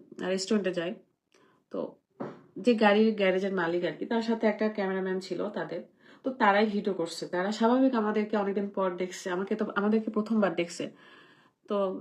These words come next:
দেখে তারা অনেক খুশি ছিল, কিন্তু আমাদের মন খারাপ ছিল জন্য কিছু, আহ, মানে বলতো না, but রিক্সায় করে যখন যাচ্ছিলাম তারাই ভিডিও করেছে। তো ওরা আমাদেরকে অনেকদিন পর দেখেছে, তো ভিডিও তো করবেই।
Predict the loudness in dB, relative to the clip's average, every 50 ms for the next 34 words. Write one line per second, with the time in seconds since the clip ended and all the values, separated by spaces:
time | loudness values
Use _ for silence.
0 | -6 -4 0 2 2 2 2 0 0 0 0 0 2 4 4 4 2 0 -2 0
1 | 0 0 0 2 0 -2 -2 -4 -4 -4 -4 -6 -8 -8 -6 -4 -2 0 0 0
2 | 0 0 0 0 0 -2 -2 0 0 -2 -2 -2 -2 -2 -2 0 0 0 0 -2
3 | -2 -2 -2 -2 -2 -4 -4 -4 -6 -12 -18 -20 -20 -12 -8 -4 -4 -2 -2 -4
4 | -6 -8 -10 -16 -18 -16 -14 -10 -8 -6 -4 0 4 4 4 4 2 0 0 0
5 | 4 4 4 4 2 2 4 4 6 4 4 4 4 4 4 4 4 4 4 4
6 | 2 2 2 2 2 2 2 2 4 4 4 4 6 6 4 4 4 2 0 0
7 | 0 0 0 -2 -4 -6 -8 -12 -14 -16 -16 _ _ _ _ _ _ -20 -20 -20
8 | -20 -20 -20 -20 _ _ -4 -2 -2 -2 -2 -2 2 4 6 8 8 8 8 8
9 | 6 4 4 4 2 2 4 4 4 4 4 4 4 2 4 4 4 4 2 -2
10 | -2 -2 -4 -4 -4 -4 -4 -2 0 0 0 0 -2 -2 -2 -2 -2 -2 -4 -6
11 | -8 -8 -10